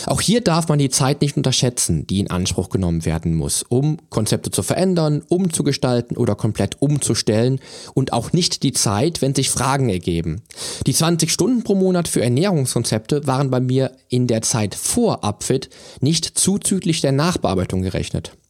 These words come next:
Aber auch diese Zeit spare ich heute. Natürlich entstehen nach wie vor Fragen und natürlich spreche ich mit meinen Klienten auch in vermutlich neunundneunzig Prozent aller Trainings auch über die Ernährung, die Rezepte und die Vorgänge an.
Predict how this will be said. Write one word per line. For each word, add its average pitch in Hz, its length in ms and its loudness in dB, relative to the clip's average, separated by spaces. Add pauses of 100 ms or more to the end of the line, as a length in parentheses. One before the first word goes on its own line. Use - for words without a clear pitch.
Aber 139 200 2
auch 123 100 0
diese 214 320 0
Zeit 135 240 0
spare 156 400 0
ich - 160 -4
heute. 82 300 -6 (420)
Natürlich 196 360 2
entstehen 160 380 2
nach 131 200 0
wie 143 80 2
vor 110 200 0
Fragen 143 480 -2
und 131 120 0
natürlich 123 400 0
spreche - 420 0
ich 117 160 0
mit 113 140 -2
meinen 110 240 0
Klienten 110 540 0 (260)
auch - 140 -2
in 117 100 0
vermutlich 110 480 0
neunundneunzig 151 500 2
Prozent 120 480 0
aller 107 240 0
Trainings 101 480 0 (240)
auch - 140 -4
über 107 180 0
die 104 120 0
Ernährung, 120 640 2
die 104 140 0
Rezepte 135 420 0
und 196 260 0
die 147 80 2
Vorgänge 156 560 0
an. 131 380 -2